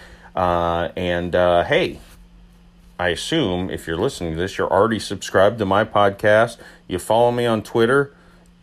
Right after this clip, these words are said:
uh, Instagram. You are a fan or like the Facebook page. And what else is there? Subscribe to my YouTube channel so I can put more videos on there. I'm not gonna put videos on there if I don't have any people subscribed.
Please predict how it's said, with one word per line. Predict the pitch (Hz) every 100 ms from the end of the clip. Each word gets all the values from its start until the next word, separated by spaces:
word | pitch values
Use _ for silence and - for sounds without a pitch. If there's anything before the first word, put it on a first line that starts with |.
| _
uh, | 98 95 92 92 92 92 90 87 - _ _ _ _ _ _
Instagram. | 113 117 - 117 120 123 135 139 -
You | 98 98 95 -
are | 98 95 92
a |
fan | - - 113 113 123
or | 107 90
like | 82 87 98 104 -
the | 98
Facebook | - - 113 113 - 127 117 -
page. | 131 131 135 143 147 - - - - - -
And | 98 98 98
what | 98 101
else | 98 -
is | 78
there? | 82 78 - -
Subscribe | - 160 220 247
to | 233
my | 269 294
YouTube | 262 240 - 175 123
channel | 160 139 110
so | -
I | 123
can | 123
put | - 165
more | 170 170
videos | 147 165 160 147 123
on | 117 110
there. | 95 85 78
I'm | -
not | 170
gonna | 175 185
put | -
videos | 156 151 165 143 123
on | 117 120
there | 110 110
if | 113
I |
don't | 107 107
have | 104
any | 101 107
people | - 110 113
subscribed. | - 78 - - 71 80 131 190 113